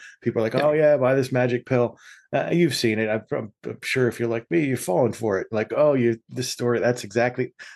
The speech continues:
Speaker 1: dude, that guy knows what I was thinking. Exactly. He was, like, there
Speaker 2: <laughs>
Speaker 1: f-, with my, in my head." You buy the thing, it's,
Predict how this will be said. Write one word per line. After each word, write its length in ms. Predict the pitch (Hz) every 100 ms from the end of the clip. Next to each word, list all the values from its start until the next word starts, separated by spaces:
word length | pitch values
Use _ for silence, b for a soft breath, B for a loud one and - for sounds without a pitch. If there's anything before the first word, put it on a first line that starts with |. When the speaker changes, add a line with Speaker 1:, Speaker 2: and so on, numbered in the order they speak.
| B
Speaker 1:
dude, 180 | 185 151
that 180 | 185 175
guy 160 | 175
knows 260 | 165 180 151
what 140 | 151
I 80 | 170
was 160 | 160 131
thinking. 360 | 214 202 143
Exactly. 540 | 135 131 180 220 151 127
He 80 |
was, 140 | 220 175
like, 160 | 175
there 560 | 165 151 233 247 165 - -
Speaker 2:
<laughs> 100 | -
Speaker 1:
f-, 380 | - - 131 170
with 180 | 175
my, 140 | 170 139
in 120 | 190
my 140 | 170
head." 340 | 160 127 113 127 _ B B B B B
You 120 | 156
buy 220 | 156 156
the 140 | 139 131
thing, 480 | 143 127 120 113 _ b b _ -
it's, 200 | 131